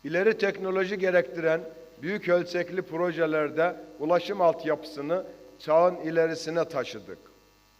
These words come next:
Marmara Ringi'nin önemli bir parçası olan Kuzey Marmara Otoyolu ile Yavuz Sula-, Sultan Selim Köprüsü'nü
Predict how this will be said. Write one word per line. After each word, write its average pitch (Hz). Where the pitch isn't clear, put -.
Marmara 196
Ringi'nin 180
önemli 180
bir 185
parçası 165
olan 160
Kuzey 165
Marmara 170
Otoyolu 160
ile 151
Yavuz 160
Sula-, 160
Sultan 156
Selim 156
Köprüsü'nü 151